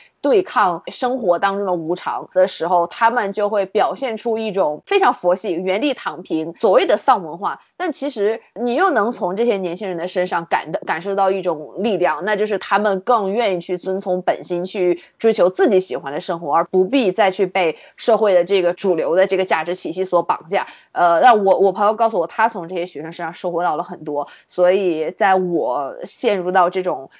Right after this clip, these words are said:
焦虑当中的时候，他也会希望说，“呃，那你就回国来，回国来我去带你见见我的学生们。”嗯，就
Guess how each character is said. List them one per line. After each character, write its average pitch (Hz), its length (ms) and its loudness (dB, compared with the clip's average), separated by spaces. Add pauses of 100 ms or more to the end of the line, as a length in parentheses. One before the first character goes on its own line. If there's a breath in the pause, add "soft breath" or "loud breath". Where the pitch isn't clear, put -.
焦 202 240 2
虑 202 160 -2
当 180 220 -4
中 185 140 -8
的 175 100 -10
时 - 100 -14
候， 147 140 -8
他 170 220 -4
也 165 120 -2
会 170 240 -2
希 190 160 -6
望 190 200 -2
说 175 240 -2 (180 loud breath)
，“呃， 180 140 4
那 240 120 0
你 214 60 -4
就 180 100 0
回 180 200 0
国 165 160 -2
来， 143 140 -4
回 190 120 -10
国 180 100 -2
来 175 120 0
我 165 100 -6
去 185 100 -10
带 190 200 0
你 165 100 -10
见 180 200 -6
见 175 160 -8
我 143 100 -10
的 170 40 -8
学 156 200 -12
生 170 180 -6
们。” 160 140 -12 (100)
嗯， 151 480 -8 (160)
就 190 180 4